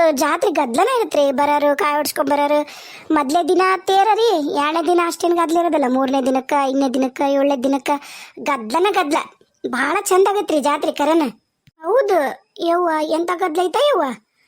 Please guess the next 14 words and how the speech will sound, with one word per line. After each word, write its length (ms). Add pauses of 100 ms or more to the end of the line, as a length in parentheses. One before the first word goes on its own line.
(320)
ಹ್ಮ್, 480 (180)
ಇನ್ನ 200 (600)
ಸಂಜೆ 340
ಆದಂಗೆಲ್ಲ 360 (200)
ಮಂದಿ 300
ಕೂಡ್ತಾರ 340
ಅನ್ಸತ್ತೆ, 280
ಹೌದಿಲ್ಲ? 340
ಹ್ಞೂನ್ರಿ 960
ಅಮ್ಮರ, 220 (1000)
ಇನ್ನ 220
ಮಂದಿ 240
ಕಲಿತಾರ್ರಿ. 540 (440)
ಆ, 80